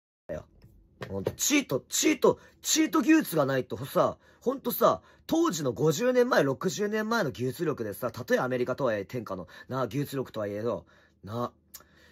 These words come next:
いけんよって思っちゃうけどね、俺はね、月まで。ね、五十年前、六十年前。ね。うん。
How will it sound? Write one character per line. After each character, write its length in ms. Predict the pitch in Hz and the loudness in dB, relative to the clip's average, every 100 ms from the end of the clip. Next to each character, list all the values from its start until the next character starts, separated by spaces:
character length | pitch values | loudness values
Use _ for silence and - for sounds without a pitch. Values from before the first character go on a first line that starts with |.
| _ | _
い 160 | 120 139 | -6 -2
け 220 | 311 311 | 2 4
ん 80 | 262 | 2
よ 180 | 131 - _ _ _ _ _ _ _ _ | -4 -6 _ _ _ _ _ _ _ _
っ 20 | |
て 100 | 143 | 0
思 160 | 131 139 | 0 0
っ 40 | |
ち 140 | - 110 | -4 -8
ゃ 40 | |
う 40 | |
け 100 | 90 | -6
ど 100 | 98 | -6
ね、 400 | 107 147 123 90 - | -2 -2 -2 -6 -6
俺 180 | 117 | -4
は 140 | 101 98 | -2 -2
ね、 300 | 147 113 - - | -2 -4 -6 -14
月 240 | - 131 | -10 -8
ま 160 | 110 90 | -6 -8
で。 140 | - _ _ _ - | -12 _ _ _ -12
ね、 120 | 113 | -10
五 200 | 113 127 | -4 -2
十 200 | 123 139 | -2 -2
年 160 | 131 127 | 0 0
前、 140 | 120 | 0
六 180 | 107 101 | -2 -4
十 100 | 101 | -6
年 120 | 98 | -4
前。 260 | 92 87 80 _ - | -6 -8 -14 _ -12
ね。 280 | 101 117 113 _ 92 | -4 -4 -4 _ -12
う 80 | |
ん。 380 | 104 101 90 78 | -10 -8 -10 -12